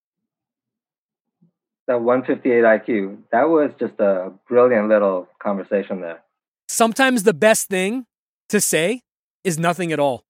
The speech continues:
Speaker 1: Yeah.
Speaker 2: I wonder if that's in the I Q handbook.
Speaker 1: <laughs>
Speaker 2: Definitely in the forty-eight Laws of Power. So, cut from Tony going through a mood oscillation. That's my word of the day.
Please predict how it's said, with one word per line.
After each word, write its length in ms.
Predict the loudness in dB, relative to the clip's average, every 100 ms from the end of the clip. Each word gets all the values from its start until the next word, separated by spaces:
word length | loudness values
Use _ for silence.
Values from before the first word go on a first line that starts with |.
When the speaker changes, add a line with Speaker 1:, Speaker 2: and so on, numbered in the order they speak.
| _
Speaker 1:
Yeah. 300 | -4 -2 -4 -10 _ _ _ _ _ _ _ _ _ _ _ -10
Speaker 2:
I 40 |
wonder 200 | -6 -6
if 80 | -6
that's 240 | -8 -10
in 60 | -14
the 120 | -12
I 80 | -14
Q 220 | -12 -12
handbook. 560 | -12 -16 -14 -16 -18 -20 _ _ _ _ -16
Speaker 1:
<laughs> 1040 | -14 -14 -12 -16 -16 _ _ _ _ _
Speaker 2:
Definitely 380 | -4 -2 -6 -6
in 40 |
the 60 | -6
forty-eight 380 | -6 -4 -6 -8
Laws 180 | -12 -12
of 80 |
Power. 320 | -12 -12 -14 _ _ _ _ _ _ -4
So, 320 | 4 4 2 _ _ _ _ _ _ _ _ _ _ _ 2
cut 220 | 2 4
from 200 | -2 0
Tony 280 | 2 2 2
going 360 | 2 2 0
through 400 | -4 -2 0 0 -4 _ _ -4
a 180 | -4 -6 _
mood 540 | -6 2 4 6 4 0
oscillation. 800 | -4 -4 -6 -8 -10 -10 -12 -14 _ _ -4
That's 180 | -2
my 100 | -2
word 220 | 0 -2 -2
of 40 |
the 80 | -4
day. 320 | -6 -8